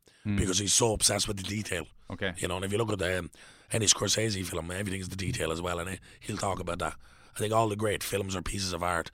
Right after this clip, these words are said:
Speaker 1: Yeah.
Speaker 2: have that to, have that in common. Their
Speaker 1: Hmm.
Speaker 2: attention to detail, you know.
Speaker 1: So it, y-, you wrote, you started writing Cardboard Gangsters about five years ago. Was Stuart a big help in that? Was something that you bounced off him? Or was
Speaker 2: I
Speaker 1: something
Speaker 2: did end
Speaker 1: that
Speaker 2: up
Speaker 1: you
Speaker 2: bouncing off him probably a year in or something,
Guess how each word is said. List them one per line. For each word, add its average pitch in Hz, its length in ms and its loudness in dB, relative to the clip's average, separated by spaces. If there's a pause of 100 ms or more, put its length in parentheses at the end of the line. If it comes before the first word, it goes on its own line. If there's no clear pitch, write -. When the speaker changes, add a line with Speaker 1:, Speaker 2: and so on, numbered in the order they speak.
(120)
Speaker 1:
Yeah. 92 220 -2
Speaker 2:
have 104 180 -4
that 87 200 2
to, - 140 -2
have 95 180 0
that 87 120 0
in 82 100 -4
common. 87 340 -4 (200)
Their 92 160 0
Speaker 1:
Hmm. 101 40 2
Speaker 2:
attention 92 300 -2
to 92 60 -6
detail, 98 320 -2
you 82 80 -8
know. 95 160 -8 (400)
Speaker 1:
So 117 300 4
it, 117 180 0 (160)
y-, 135 60 -6 (140)
you 110 280 0
wrote, 117 340 6
you 107 120 0
started 151 580 4
writing 104 400 0
Cardboard 95 440 0
Gangsters 90 340 -4
about 90 220 -2
five 95 260 0
years 113 160 0
ago. 98 160 -2
Was 95 160 -2
Stuart 113 340 0 (100)
a 110 80 -2
big 101 260 0
help 110 260 2
in 117 180 2
that? 123 240 0 (100)
Was 95 260 -2
something 98 320 -4
that 92 100 -4
you 104 80 -2
bounced 104 340 0
off 117 280 4
him? 123 300 2
Or 92 80 -4
was 95 100 0
Speaker 2:
I - 40 6
Speaker 1:
something 123 140 6
Speaker 2:
did 147 80 8
end 143 220 8
Speaker 1:
that - 20 6
Speaker 2:
up 120 60 4
Speaker 1:
you - 100 0
Speaker 2:
bouncing 120 240 6
off 123 160 10
him 110 160 -2
probably 110 260 4
a 101 60 4
year 110 380 6
in 110 100 4
or 104 80 2
something, 90 340 -2